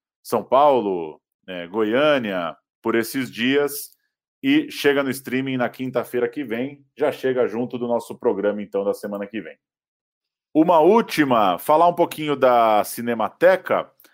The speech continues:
Na última sexta-feira, sob uma escolta da Polícia Federal, a União foi até a Cinemateca, né? Veio aqui até a Cinemateca em São Paulo, pegar as chaves, né, da, da, literalmente, da instituição,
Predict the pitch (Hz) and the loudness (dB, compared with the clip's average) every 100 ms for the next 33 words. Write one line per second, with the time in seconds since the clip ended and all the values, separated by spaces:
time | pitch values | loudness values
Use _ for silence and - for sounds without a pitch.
0 | _ _ 98 117 117 113 110 107 104 101 | _ _ -6 -2 0 0 0 -2 -2 -4
1 | 98 107 139 135 135 127 - 170 170 - | -4 -4 -6 -6 -4 -4 -4 -6 -4 -4
2 | 139 - 143 175 170 101 82 _ _ _ | -6 -4 0 2 4 2 -2 _ _ _
3 | _ _ - 120 127 123 - 120 131 127 | _ _ -8 -6 -4 -8 -4 2 2 4
4 | 120 113 120 120 113 120 123 117 113 107 | 0 -2 -4 -6 -8 -6 -4 -2 0 2
5 | 135 156 - _ _ 107 117 131 120 139 | 2 0 -8 _ _ -2 -2 0 2 0
6 | 139 139 156 120 123 110 117 113 104 - | 2 2 2 2 0 -2 -4 -4 -4 0
7 | 151 160 110 117 110 95 123 107 117 107 | 0 0 -6 -4 -4 -2 -2 -2 -4 -4
8 | 110 - 107 101 - 101 - 98 107 98 | -6 -8 -10 -10 -8 -8 -10 -8 -6 -4
9 | - 120 123 110 _ _ _ - 131 120 | 0 2 0 -2 _ _ _ -2 0 2
10 | 175 165 - 143 139 113 98 92 120 127 | 2 0 -2 0 0 0 -4 -8 -6 -6
11 | - 92 101 98 92 90 87 85 85 - | -10 -2 0 2 0 0 -2 -6 -8 -6
12 | 95 90 113 151 156 117 113 113 - 101 | -4 -2 -4 0 2 2 -2 -8 -6 -6
13 | 107 - 113 113 - 113 123 131 | -6 -8 -8 -10 -4 0 0 -2